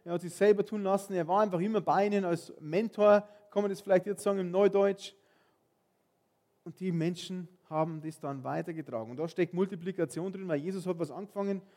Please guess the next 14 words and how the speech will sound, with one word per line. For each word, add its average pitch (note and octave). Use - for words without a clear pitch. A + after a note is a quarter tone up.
Mittlerweile F3
gibt's F3
ja E3+
über F3
zwei E3
Milliarden F3+
Christen, F#3+
also D3+
das D3
ist F3+
schon F3
ein C#3+
hoher F#3
Multiplikationsfaktor. F#3